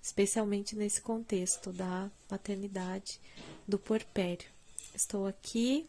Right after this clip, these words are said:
estou na escuta, é, estou muito feliz de poder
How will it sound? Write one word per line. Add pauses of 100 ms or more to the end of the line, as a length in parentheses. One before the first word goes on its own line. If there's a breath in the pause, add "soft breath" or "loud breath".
(140)
estou
na
escuta, (1000 loud breath)
é,
estou
muito
feliz (280)
de
poder